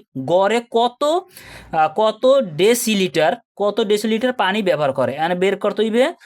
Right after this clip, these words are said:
দৈনিক মানে প্রতিদিন কত ডেসিলিটার পানি ব্যবহার করে, প্রতিদিন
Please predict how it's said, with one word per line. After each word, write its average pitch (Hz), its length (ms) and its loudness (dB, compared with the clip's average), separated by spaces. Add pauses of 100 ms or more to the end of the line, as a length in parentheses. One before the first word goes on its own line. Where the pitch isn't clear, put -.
(180)
দৈনিক 214 380 0
মানে 226 180 0
প্রতিদিন 254 680 -2 (360)
কত 240 460 2
ডেসিলিটার 208 600 0
পানি 175 240 0
ব্যবহার 131 280 0
করে, 113 180 -6
প্রতিদিন 233 600 -2